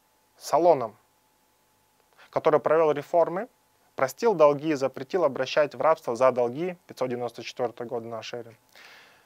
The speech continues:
Все мужчины, уроженцы Аттики, были поделены на четыре разряда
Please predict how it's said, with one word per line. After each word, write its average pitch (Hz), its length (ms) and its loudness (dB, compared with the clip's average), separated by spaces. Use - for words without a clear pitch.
Все - 160 -2
мужчины, 220 440 -2
уроженцы 147 440 0
Аттики, 165 360 2
были 135 200 -2
поделены 135 440 -4
на 135 200 -2
четыре 127 320 -6
разряда 151 560 -2